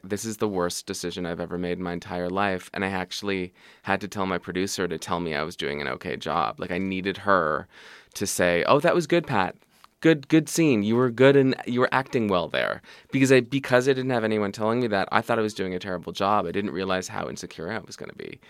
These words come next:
And then once I kind of got into it, once we shot a lot of the scenes in the guidance office, I really started to love the process.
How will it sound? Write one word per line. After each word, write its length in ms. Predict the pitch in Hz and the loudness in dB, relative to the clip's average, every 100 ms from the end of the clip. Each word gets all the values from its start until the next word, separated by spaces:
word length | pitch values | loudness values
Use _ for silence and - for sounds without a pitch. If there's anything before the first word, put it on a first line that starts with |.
| - - - - - | -20 -20 -20 -14 2
And 520 | 110 104 101 101 95 - - | 4 6 4 0 -4 -12 0
then 360 | 127 131 135 123 | 4 6 4 2
once 360 | 117 120 - - - | 2 0 -4 -8 -4
I 80 | 107 | -4
kind 240 | 117 104 | -2 0
of 120 | 101 | 0
got 200 | 98 90 | -2 -2
into 380 | 98 135 110 78 | -2 -2 -4 -6
it, 180 | 62 - | -4 -4
once 220 | 101 104 | -8 -6
we 80 | 107 | -8
shot 320 | - 98 95 | -2 -2 0
a 40 | |
lot 200 | 92 90 | 0 0
of 40 | 90 | -2
the 80 | 92 | -4
scenes 380 | - 85 87 | -6 -6 -6
in 60 | - | -8
the 60 | 87 | -4
guidance 420 | 87 95 87 - | -2 -2 -4 -6
office, 400 | 62 - - - | -6 -6 -8 -4
I 40 | |
really 380 | 101 101 98 104 | -4 0 2 0
started 280 | - 104 92 | -2 -4 -4
to 60 | |
love 340 | 90 85 85 - | -6 -4 -6 -8
the 60 | |
process. 680 | - 90 92 85 226 277 - | -10 -8 -8 -8 -10 -12 -18